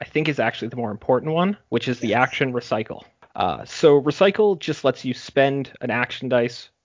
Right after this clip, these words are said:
Speaker 1: to, uh, remove, um, a unit within five spaces. Uh, if it's an enemy unit, you have to take the action dice spent on the action, uh, and add three boost dice and hit the defense.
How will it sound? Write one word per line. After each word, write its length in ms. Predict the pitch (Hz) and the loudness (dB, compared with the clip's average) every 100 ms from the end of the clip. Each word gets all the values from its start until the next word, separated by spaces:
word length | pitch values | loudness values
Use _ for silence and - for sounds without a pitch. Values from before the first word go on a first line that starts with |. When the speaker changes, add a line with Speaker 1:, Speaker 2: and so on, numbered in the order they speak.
| _ | _
Speaker 1:
to, 420 | - 131 117 107 - - - | -8 -4 -2 -4 -10 -20 -12
uh, 220 | - 143 - - | -10 -10 -8 -6
remove, 400 | 135 151 170 - | 2 4 4 2
um, 260 | - 131 123 - | -4 -4 -4 0
a 80 | 127 | 0
unit 320 | 127 131 135 | 4 2 2
within 440 | 127 120 117 110 - _ _ | 0 -2 -2 -4 -8 _ _
five 260 | 120 107 | -2 -2
spaces. 560 | - 78 - - - _ _ - | -4 -10 -10 -16 -18 _ _ -12
Uh, 200 | - - | -10 -10
if 100 | - | -12
it's 120 | - | -6
an 80 | 131 | 2
enemy 220 | 135 135 | 4 4
unit, 320 | 131 135 131 110 | 2 2 0 -2
you 120 | 120 | -4
have 220 | 110 - | -4 -6
to 280 | 104 101 95 | -8 -10 -10
take 300 | - 117 113 | -6 -4 -4
the 140 | - 113 | -4 -2
action 340 | 113 - 117 | -2 -4 -6
dice 180 | 110 107 | -4 -6
spent 360 | - 120 113 - | -4 -2 -2 -6
on 320 | 107 110 101 | -6 -6 -4
the 100 | 107 | -2
action, 460 | 143 - 180 185 - _ _ _ - - - | -4 -4 -6 -6 -8 _ _ _ -20 -20 -12
uh, 240 | 92 80 - | -6 -6 -6
and 160 | 113 104 | -6 -2
add 220 | 113 117 | -4 -4
three 180 | - 117 | -4 -2
boost 320 | 139 131 - | 0 0 4
dice 260 | 131 127 113 | 4 4 -2
and 100 | 113 | -8
hit 180 | 110 | -8
the 40 | - | -8
defense. 480 | - 82 - - | -10 -12 -12 -20